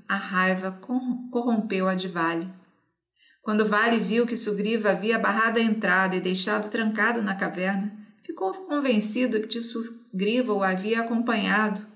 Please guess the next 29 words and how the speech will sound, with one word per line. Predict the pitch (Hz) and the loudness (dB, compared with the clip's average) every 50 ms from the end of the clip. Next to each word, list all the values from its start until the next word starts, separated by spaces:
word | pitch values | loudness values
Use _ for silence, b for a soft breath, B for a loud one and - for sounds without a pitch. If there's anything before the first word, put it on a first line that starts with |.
| - _ - | -16 _ -2
em | 190 190 | 0 0
sua | 180 - 190 185 | 0 0 0 -2
busca | 175 185 233 285 294 285 - 247 | -2 0 0 2 2 0 0 -2
pelo | 240 220 196 196 | -2 -2 -2 -2
Rakshasas, | 190 180 180 - - - 208 190 190 196 190 - - 185 - B B B B B B B B | -2 -2 -2 -2 0 0 2 2 2 2 0 -2 -4 -8 -12 B B B B B B B B
não | 277 254 302 381 415 | -4 -4 -2 -2 -4
como | 415 440 427 415 392 | -4 -4 -2 0 0
um | 311 | 2
ir-, | 262 233 208 - - - - - - | 2 2 2 0 -2 -6 -10 -6 0
um | 220 240 254 | 2 4 4
irmão, | 226 214 202 190 185 185 190 190 190 190 B B B B B B B B | 4 4 4 4 4 4 4 2 2 -2 B B B B B B B B
mas | B 214 226 226 - | B 0 0 0 2
como | - 247 247 | 2 2 4
um | 254 262 | 4 4
motivo | 262 254 254 - 226 226 214 208 226 | 4 2 2 2 2 2 2 0 0
traiçoeiro. | 214 - 226 214 240 254 - - 240 214 190 170 170 170 185 185 - - - _ _ _ _ _ - | 0 0 0 2 2 2 2 2 2 2 0 0 -2 -2 -4 -8 -12 -14 -20 _ _ _ _ _ -6
Ele | - 196 208 | -2 0 0
concluiu | 208 226 226 240 254 - 233 208 196 196 220 247 262 | 2 2 2 2 2 2 2 2 2 2 2 0 0
que | 254 285 | 0 0
Sugriva | - - 220 196 196 208 226 247 233 233 | 0 0 0 0 -2 0 0 0 0 0
havia | 214 185 202 220 233 226 | 0 -2 0 0 0 0
planejado | 233 233 226 233 226 226 220 214 220 214 233 240 226 | 0 2 2 2 2 2 2 2 2 2 2 0 0
sacrificá-lo | - - 214 - - 247 - - 254 247 - 233 240 262 277 262 | 0 -2 -2 -4 -6 -8 -6 -6 -6 -4 0 2 2 2 2 2
ao | 226 208 196 190 | 0 2 2 2
Asura | 180 185 180 - 196 202 202 190 175 175 - B B B B B B B | 2 2 0 -2 -2 -4 -4 -4 -6 -6 -10 B B B B B B B
e | 226 240 | 0 2
usurpar | 247 240 - 240 226 220 - - - 190 185 202 202 | 2 2 2 2 0 -2 -4 -4 0 0 2 2 0
seu | - - - 202 | -2 -2 -2 0
lugar. | 196 220 214 214 180 160 156 160 180 - | 0 0 0 0 0 -2 -2 -4 -6 -10